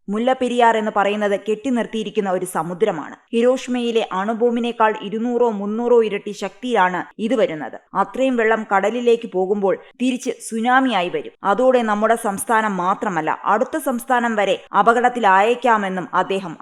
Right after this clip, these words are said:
അവകാശപ്പെടുന്നു. എന്തൊക്കെയോ റിപ്പയർ നടത്തുന്നുവെന്ന് പറയുന്നു. അതിനൊരു പരിധിയില്ലേ? ഡാമിന് വളവ് സംഭവിച്ചിരിക്കുന്നു എന്നുള്ള രീതിയിൽ ഒരു റിപ്പോർട്ട് കണ്ടു. വളവിനി ഒരിക്കലും നേരെയാകില്ല. വളവ് കൂടി കൂടി ഇത് പൊട്ടും. ഇന്നും നാളെയും പൊട്ടിയില്ലെങ്കിലും എന്തായാലും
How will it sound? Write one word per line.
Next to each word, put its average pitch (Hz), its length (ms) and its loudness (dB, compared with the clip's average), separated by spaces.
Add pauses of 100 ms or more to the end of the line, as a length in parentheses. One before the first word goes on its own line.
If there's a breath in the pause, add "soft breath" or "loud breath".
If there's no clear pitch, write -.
അവകാശപ്പെടുന്നു. 190 720 -4 (260)
എന്തൊക്കെയോ 269 560 2
റിപ്പയർ 240 300 0 (100)
നടത്തുന്നുവെന്ന് 196 640 -4
പറയുന്നു. 151 320 -6 (260)
അതിനൊരു 220 380 -2
പരിധിയില്ലേ? 180 520 -4 (300)
ഡാമിന് 214 380 4 (180)
വളവ് 220 340 4
സംഭവിച്ചിരിക്കുന്നു 220 720 -4
എന്നുള്ള 202 280 -2
രീതിയിൽ 196 420 -4
ഒരു 185 160 -4
റിപ്പോർട്ട് 220 420 -2
കണ്ടു. 92 220 -10 (300)
വളവിനി 226 420 4 (160)
ഒരിക്കലും 208 500 -2
നേരെയാകില്ല. 170 600 -2 (320)
വളവ് 233 360 4
കൂടി 214 320 -6
കൂടി 196 200 -4 (140)
ഇത് 185 140 -4
പൊട്ടും. 160 300 -10 (320)
ഇന്നും 247 340 0
നാളെയും 233 360 2
പൊട്ടിയില്ലെങ്കിലും 202 680 -2 (140)
എന്തായാലും 190 600 2